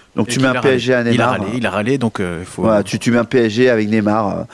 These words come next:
Speaker 1: bon là, la cote, elle est à un quatorze. J'y vais pas, hein. Trop bas la cote, mais trop basse. Voilà, mais, euh, j'ai du mal à, à ne pas voir le P S G, euh, euh, pff, ne pas gagner ce match-là parce que,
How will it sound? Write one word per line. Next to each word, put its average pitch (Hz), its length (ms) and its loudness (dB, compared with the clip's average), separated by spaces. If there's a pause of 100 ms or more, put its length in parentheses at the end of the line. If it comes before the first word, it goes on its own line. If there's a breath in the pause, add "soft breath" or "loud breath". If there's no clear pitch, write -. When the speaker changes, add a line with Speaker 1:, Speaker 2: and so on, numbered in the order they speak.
(260 loud breath)
Speaker 1:
bon - 80 -6
là, 101 80 2
la 104 120 2
cote, 113 240 0
elle 98 80 2
est - 20 0
à 92 40 0
un 92 60 0
quatorze. 98 540 0
J'y 98 160 -2
vais 98 140 2
pas, 123 160 2
hein. 95 180 -4
Trop - 160 -6
bas 104 140 2
la 107 100 2
cote, 127 160 0
mais 98 100 -2
trop - 140 -8
basse. 139 220 -2 (880 loud breath)
Voilà, 107 280 0
mais, 107 220 0
euh, 107 720 2
j'ai 98 160 -4
du 104 160 -2
mal 127 200 0
à, 107 280 0
à 101 160 -4
ne 98 60 -6
pas 104 180 -2
voir 117 180 0
le 113 80 -2
P 107 240 0
S 101 60 0
G, 110 280 2
euh, 104 540 0 (600 loud breath)
euh, 52 720 2
pff, - 380 -8
ne 101 60 0
pas 104 160 0
gagner 104 200 2
ce 101 80 -8
match-là 120 400 0
parce - 240 -8
que, 98 480 0